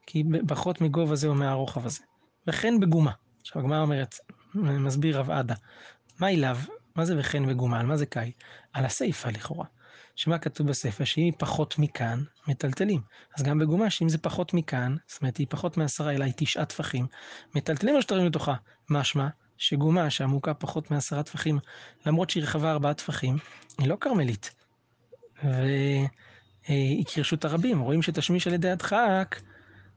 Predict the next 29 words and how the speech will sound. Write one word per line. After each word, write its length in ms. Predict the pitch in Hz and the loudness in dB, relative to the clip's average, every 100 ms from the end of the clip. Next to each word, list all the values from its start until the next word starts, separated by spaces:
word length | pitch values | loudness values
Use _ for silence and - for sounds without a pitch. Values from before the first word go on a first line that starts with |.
| _ _ _ 415 - _ _ _ _ | _ _ _ -20 -20 _ _ _ _
הוא 120 | 262 - | -10 -2
כן 180 | 226 | 0
שמו 200 | 226 214 | 2 2
תשמיש. 580 | 196 175 208 202 151 - - - - | 2 0 2 2 0 -4 -10 -20 -4
ולא 220 | 160 143 | 0 2
כמו 220 | 202 240 185 | 2 2 2
רבא 180 | 190 | 2
שאמר 320 | 180 165 160 165 | 2 2 2 2
שבגומה 520 | 165 156 151 160 156 | 2 2 4 4 4
לא, 220 | 156 151 - - - - _ _ | 2 2 -2 -14 -20 -20 _ _
של 160 | - 151 | -6 -4
תשעה 220 | 151 165 | -2 -4
טפחים 380 | - - 165 151 | -4 -2 2 4
לא, 320 | 156 151 151 | 4 4 4
היא 120 | 156 | 2
לא 80 | 151 | 2
נחשבת 360 | 151 - 143 147 | 2 0 -2 -2
רשות 160 | - | -2
הרבים. 160 | 135 135 | 0 2
רואים 200 | 143 165 | 2 2
כאן 140 | 165 | 0
שהיא 160 | 156 151 | -2 -2
כן 160 | 170 | 0
נחשבת 220 | 180 180 170 | 0 -2 -2
רשות 160 | 160 | -2
הרבים, 220 | 175 226 | 0 2
הם 60 | 165 | 2
מטלטלים 440 | 139 139 135 175 | 2 -2 0 0
מתוכה. 240 | 208 156 | 0 -4